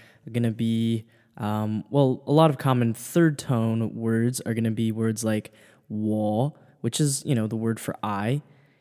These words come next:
ni, which is the word for you, and then a first tone word would be ta, which is the word for he or she,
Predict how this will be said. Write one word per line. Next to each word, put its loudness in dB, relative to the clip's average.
ni, -2
which -4
is -4
the 0
word 0
for -4
you, 2
and 6
then 6
a 4
first 4
tone 2
word 2
would -2
be 0
ta, 2
which -4
is 0
the 0
word 2
for 0
he 2
or 0
she, -2